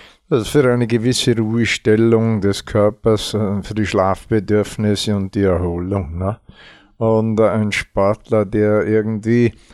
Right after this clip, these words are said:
auch im hohen Alter noch mit Leistung konfrontiert wird, will natürlich nicht irgendwie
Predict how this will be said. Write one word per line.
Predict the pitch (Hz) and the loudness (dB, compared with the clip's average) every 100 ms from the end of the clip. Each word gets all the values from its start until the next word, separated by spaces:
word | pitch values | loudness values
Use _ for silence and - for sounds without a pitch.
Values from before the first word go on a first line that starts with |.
| - | -2
auch | 117 | 0
im | 120 113 | 2 0
hohen | 131 139 110 | 0 0 2
Alter | 98 101 113 | 0 0 -2
noch | 107 104 | 0 0
mit | 104 98 | -2 -2
Leistung | 95 107 - 117 | 0 0 -2 -6
konfrontiert | 104 123 120 110 107 101 117 120 | -4 -4 -4 -4 -4 -4 -6 -6
wird, | 117 123 - _ - - - | -6 -6 -8 _ -20 -20 -2
will | 123 135 | 0 2
natürlich | 110 - 123 113 107 82 | 0 0 -2 0 -2 -2
nicht | 117 120 - | -2 -4 -4
irgendwie | 113 113 110 104 98 104 107 | -2 0 0 -4 -2 0 0